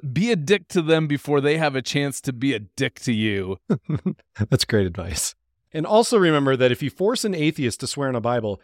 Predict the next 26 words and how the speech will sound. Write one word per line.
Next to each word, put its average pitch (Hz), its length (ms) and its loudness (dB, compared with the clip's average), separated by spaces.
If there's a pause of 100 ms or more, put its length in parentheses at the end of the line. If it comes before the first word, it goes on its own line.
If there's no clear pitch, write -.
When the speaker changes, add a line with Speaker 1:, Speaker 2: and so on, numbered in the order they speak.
(100)
Speaker 2:
he 151 120 -4
can't 208 320 0
tell 165 200 2
a 156 40 2
lie 127 300 2
until 120 320 -4
you 110 100 -2
say 120 180 -4
his 107 140 -4
name 107 220 -8
three 101 160 -10
times. - 360 -16 (160)
It's 135 140 -4
just - 180 0
science. - 400 -6 (480)
Speaker 1:
If 127 100 0
you 208 140 4
wanna 220 160 2
drop 180 280 2
us 160 120 -6
a 165 80 -2
line, 196 440 0
send 175 300 0
an 156 180 -4
email 175 420 -2
to 147 380 0